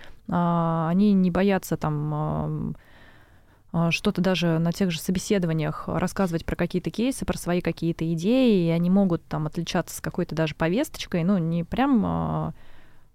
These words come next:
«Вот, да, пожалуйста, давайте, а, не знаю, блогера Петрова <laughs> в рекламу Сбербанка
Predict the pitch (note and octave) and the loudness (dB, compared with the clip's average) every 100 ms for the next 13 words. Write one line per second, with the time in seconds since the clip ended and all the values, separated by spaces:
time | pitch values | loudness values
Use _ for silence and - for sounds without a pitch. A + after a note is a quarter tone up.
0 | - E3 D#3+ - E3+ F#3+ E3+ E3 D#3+ - | -4 -2 -2 -2 -2 0 0 2 0 -2
1 | E3 E3 E3 - E3 D#3 - D#3+ D#3 D3+ | -2 0 0 -2 -2 -2 -4 -4 -2 -2
2 | D#3 D#3 D#3+ - - E3 D#3 D3+ D3+ D#3 | -2 -4 -6 -8 -6 -4 -2 -4 -4 -6
3 | E3 D#3+ G3 F#3 F3+ E3 G3 - C4+ A3+ | -4 2 4 4 2 2 0 2 4 4
4 | F3 F3 - - - A#3 G3+ F#3+ - G3 | 4 2 0 -2 0 2 4 2 4 4
5 | F#3+ F3+ F3 F#3+ F3 B3+ C4 G3+ E3 | 4 2 2 2 4 4 4 2 0